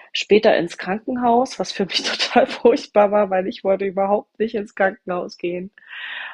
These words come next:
Ja, das verlief aber alles, äh, total, ähm,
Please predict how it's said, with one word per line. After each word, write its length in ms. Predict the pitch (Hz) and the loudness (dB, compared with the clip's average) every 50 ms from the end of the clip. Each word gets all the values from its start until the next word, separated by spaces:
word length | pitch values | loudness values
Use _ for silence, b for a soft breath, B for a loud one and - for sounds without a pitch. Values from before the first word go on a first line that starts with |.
| B B _ - - _ | B B _ -20 -14 _
Ja, 200 | - 175 175 180 | -2 2 2 4
das 380 | 190 196 190 - - - - _ - | 4 2 0 -2 -8 -18 -18 _ -18
verlief 440 | - - - 196 175 185 208 214 - | -10 -4 -2 -2 0 0 0 2 2
aber 220 | 180 170 175 - | 4 4 4 4
alles, 420 | - 165 170 175 175 - - - - | 4 2 2 0 -2 -4 -8 -14 -10
äh, 440 | - - 165 170 170 170 170 175 185 180 _ _ _ _ _ _ _ _ _ _ | -6 -4 -2 -2 -2 -2 -4 -6 -8 -12 _ _ _ _ _ _ _ _ _ _
total, 800 | - - 190 - - - 185 175 170 175 170 175 175 175 180 - - | -10 -8 -8 -8 -8 -6 -2 0 0 0 2 0 0 -2 -2 -4 -6
ähm, 580 | - 170 165 165 165 170 165 165 165 170 180 - | -6 -6 -6 -6 -6 -6 -6 -6 -6 -8 -10 -14